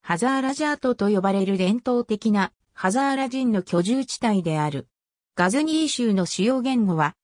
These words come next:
パシュトゥー語とダリー語であり、少数のウズベク語話者がいる。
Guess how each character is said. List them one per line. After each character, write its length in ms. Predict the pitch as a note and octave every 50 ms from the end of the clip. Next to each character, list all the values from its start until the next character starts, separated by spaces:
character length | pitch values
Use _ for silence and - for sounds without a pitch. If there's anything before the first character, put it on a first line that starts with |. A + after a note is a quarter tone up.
| _ _
パ 160 | _ G3 F#3+ F#3
シ 140 | - -
ュ 60 | - -
ト 80 | D4+
ゥ 60 | D4+ D4
ー 20 |
語 120 | - D4+ -
と 140 | - B3+ G#3
ダ 120 | A3 A3+
リ 160 | B3 B3+ A3
ー 40 | G#3
語 100 | G3 F3
で 120 | E3 E3+ E3
あ 120 | D#3 D#3
り、 180 | D3+ C#3 - - _ _ _ _ _ -
少 260 | - - A#3 D4+ D#4+
数 240 | - - C#4+ C4+ A3+
の 160 | G3 F3 E3
ウ 60 | E3
ズ 160 | D#3+ F#3+ B3
ベ 160 | A#3+ C#4+ D4
ク 140 | - D4+ C4+
語 120 | B3 C#4 C4+
話 120 | C#4 C4+
者 160 | - A#3 F#3+ F3
が 140 | D#3+ D3+
い 100 | D3+ D3
る。 220 | C#3+ D3+ C#3+ -